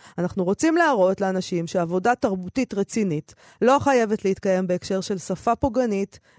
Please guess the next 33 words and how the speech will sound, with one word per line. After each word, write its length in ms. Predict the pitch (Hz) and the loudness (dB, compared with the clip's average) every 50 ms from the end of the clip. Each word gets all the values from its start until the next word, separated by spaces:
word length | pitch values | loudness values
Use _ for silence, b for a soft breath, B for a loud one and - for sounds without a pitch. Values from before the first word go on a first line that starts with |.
| b _ | b _
אי 120 | 247 285 269 | -2 -2 0
סדרים 540 | - - 202 254 233 208 214 214 208 214 - - | -2 0 0 2 2 4 2 0 0 -2 -4 -2
או 120 | - 214 214 | -2 0 0
ניצול." 480 | 208 202 - - - 151 135 123 120 156 - b b b b b b b - | 0 -2 -4 -4 -6 -6 -6 -6 -6 -10 -12 b b b b b b b -4
אני 160 | 220 277 339 320 | -2 0 0 0
רוצה 260 | 294 285 - 262 233 | 0 0 2 0 0
להגיד 200 | 233 214 233 226 | 0 0 -2 -4
לך 160 | 220 - 220 214 | -2 -2 -4 -4
שאני 340 | - 208 190 190 185 170 - - | -2 -4 -4 -4 -4 -6 -8 -8
ממש 440 | 175 180 180 185 196 214 214 - - | -8 -6 -4 -2 -2 -2 -4 -4 -6
מחבבת 460 | 220 - - 175 170 185 190 185 - | -8 -6 -4 -2 -2 -2 -2 -2 -6
את 120 | 185 - 170 | -8 -8 -8
הפרס 340 | 156 - 180 196 226 - | -8 -4 -4 -4 -4 -4
הזה, 260 | 285 262 294 302 294 254 | -6 -4 -2 -2 -2 -2
ואני 120 | 208 185 | -2 -4
חושבת 280 | - - 220 214 220 - | -4 -4 -4 -4 -2 -2
שההתנהגות 540 | 208 180 175 - 180 170 165 170 165 208 - | -2 -4 -4 -4 -4 -4 -4 -4 -4 -6 -4
של 140 | - 208 175 | -4 -4 -4
האקדמיה 460 | 160 - 175 165 175 185 196 202 180 | -4 -4 -4 -4 -4 -4 -4 -4 -6
השוודית 520 | 165 - - 185 202 208 254 262 - _ b b b b b b | -8 -8 -6 -6 -4 -4 -4 -6 -8 _ b b b b b b
בהחלט 340 | 165 180 175 - 208 208 196 | -6 -6 -4 -2 -4 -4 -4
התנהגות 440 | 220 - 185 165 160 165 190 - 196 | -6 -6 -6 -8 -6 -6 -8 -6 -8
מטופשת. 760 | 180 - - 160 - - 202 220 - - 294 294 - - - b b b b b b b - | -8 -8 -10 -6 -4 -4 -4 -2 -2 -4 -4 -4 -6 -12 -20 b b b b b b b -6
אה, 40 | 160 170 170 165 165 160 165 165 - | -4 -2 0 0 0 0 -2 -2 -2
אני, 240 | - 170 175 175 - - | -2 -2 -2 -2 -4 -4
אה, 100 | 165 165 - - - _ | -8 -8 -8 -12 -18 _
ב-, 220 | - - 180 185 185 - | -18 -6 -6 -6 -6 -6
בחלקה 400 | 180 - - 190 180 - 233 208 | -8 -6 -4 -4 -2 0 -2 -2
פושעת 520 | - - 180 - - 190 190 214 233 - | -2 -4 -4 -2 0 0 0 0 0 -2
אפילו, 400 | 262 - - 285 277 269 285 277 | -4 -4 -2 -2 -2 0 -2 0
בהקשר 400 | 202 196 180 170 - - 202 196 | 0 -2 -2 -2 -4 -6 -6 -4
של, 240 | 175 208 196 196 180 | -2 -2 -2 0 0
אה, 320 | 170 170 165 165 160 156 | 0 0 0 -2 -2 -6